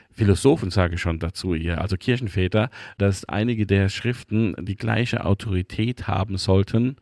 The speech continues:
oder hätten wie die eigentliche Bibel auch. Und deshalb müsse man diesen Traditionen, die da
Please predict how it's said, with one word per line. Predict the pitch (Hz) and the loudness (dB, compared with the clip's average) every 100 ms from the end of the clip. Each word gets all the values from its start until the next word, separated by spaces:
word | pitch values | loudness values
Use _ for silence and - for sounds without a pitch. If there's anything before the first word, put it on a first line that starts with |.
| _ | _
oder | 101 87 | -6 -4
hätten | 104 110 98 113 - _ - | -2 0 0 -2 -6 _ -12
wie | 95 101 120 117 101 | -8 -4 -2 0 -2
die | 117 95 - | -2 -2 -2
eigentliche | 82 95 101 98 98 - 95 | -2 -2 -4 -6 -6 -4 -6
Bibel | 101 92 85 78 | -6 -6 -6 -4
auch. | 127 95 - | -6 -6 -8
Und | 87 | -6
deshalb | 85 - 98 | -6 -2 -2
müsse | 95 101 117 113 95 | -4 -6 -6 -4 -4
man | 101 104 101 - _ _ | -4 -4 -6 -16 _ _
diesen | 110 113 - 120 | -4 -2 -4 -8
Traditionen, | - 98 110 113 - 104 104 117 113 | -4 -4 -4 -6 -4 -2 0 -2 -2
die | 98 | -4
da | 90 | -2